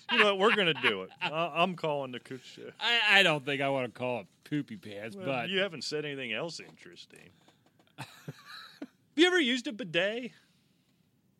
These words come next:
Speaker 2: No.
Speaker 1: I don't think I have either. I'm intrigued, though.
Speaker 2: I, I don't really think I ever would ever have a need to.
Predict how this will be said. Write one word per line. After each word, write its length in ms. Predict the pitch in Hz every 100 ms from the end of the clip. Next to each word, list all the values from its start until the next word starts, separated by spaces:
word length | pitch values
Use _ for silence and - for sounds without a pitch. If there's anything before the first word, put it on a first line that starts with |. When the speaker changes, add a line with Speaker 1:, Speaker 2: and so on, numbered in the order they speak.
| _ _ _ _ _ _ _ _ _ _
Speaker 2:
No. 520 | 113 123 131 175 262 220
Speaker 1:
I 60 | 277
don't 140 | 302
think 180 | 269 196
I 160 | 170
have 280 | 143 139 120
either. 260 | 120 107 82 _ _ _ -
I'm 120 | 190
intrigued, 640 | 180 - - 175 143 104 98
though. 600 | - _ - 135 156 139
Speaker 2:
I, 60 | 170
I 20 |
don't 340 | 196 208 190 147 _ -
really 260 | 147 180 151
think 280 | 180 170
I 120 | 170 170
ever 300 | 185 185 180 165
would 220 | 165 160
ever 320 | 175 170 170
have 180 | 170 175
a 40 |
need 360 | 160 202 277 -
to. 140 | 107